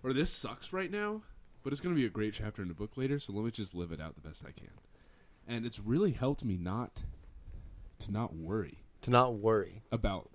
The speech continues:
Speaker 1: the present, 'cause I'm like, later it'll be in a book. I'll be
Speaker 2: Mm.
Speaker 1: fine.
Speaker 2: That's so powerful.
Speaker 1: And I think writing a hundred-page book in one week really helped also maintain this perspective that I have.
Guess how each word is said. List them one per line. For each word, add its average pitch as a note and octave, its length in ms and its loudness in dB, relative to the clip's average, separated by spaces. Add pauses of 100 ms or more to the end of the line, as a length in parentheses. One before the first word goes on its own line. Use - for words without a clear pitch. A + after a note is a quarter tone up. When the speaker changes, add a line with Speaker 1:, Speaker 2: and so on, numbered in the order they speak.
Speaker 1:
the A2 140 -4
present, D#3+ 480 -6
'cause C3 140 -2
I'm C#3+ 100 0
like, C3 180 0 (120)
later C#3+ 520 0
it'll B2 180 -2
be B2+ 140 -4
in C3+ 80 -2
a C3+ 40 -4
book. - 340 -8 (240)
I'll G2 120 -4
be A2+ 140 0
Speaker 2:
Mm. - 60 -6
Speaker 1:
fine. B1 240 -14 (260)
Speaker 2:
That's - 240 -6
so A2 260 -6
powerful. - 520 -16 (100)
Speaker 1:
And A#2 420 2
I B2+ 100 2
think D3 200 2
writing F#2+ 480 0
a F2+ 80 -4
hundred-page F2+ 520 -2
book F2 180 -4
in E2 80 -10
one E2 260 -6
week E2 340 -8 (600)
really G2+ 280 4
helped F#2 380 -4 (380)
also G2 600 0 (120)
maintain F#2+ 800 -2 (180)
this - 480 -6 (440)
perspective - 480 -2
that - 120 -12
I - 60 -12
have. - 240 -14